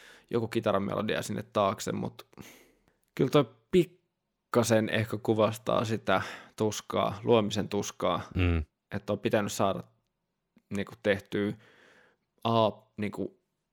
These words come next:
Speaker 1: uutta musaa, uusi levy, mut B, tehdä sit tarkoituksella jotain uutta ja erilaista kuin aikaisempi. Ni-, ja niin, et ehkä,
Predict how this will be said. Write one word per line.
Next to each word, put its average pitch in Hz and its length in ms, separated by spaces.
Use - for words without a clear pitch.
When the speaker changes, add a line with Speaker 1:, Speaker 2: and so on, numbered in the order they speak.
Speaker 1:
uutta 107 280
musaa, 110 520
uusi 104 300
levy, 107 320
mut 104 340
B, 98 40
tehdä 104 240
sit - 280
tarkoituksella 98 760
jotain 92 420
uutta 98 520
ja 92 240
erilaista 90 600
kuin 107 160
aikaisempi. 104 840
Ni-, - 320
ja 101 280
niin, 104 320
et 107 140
ehkä, 120 240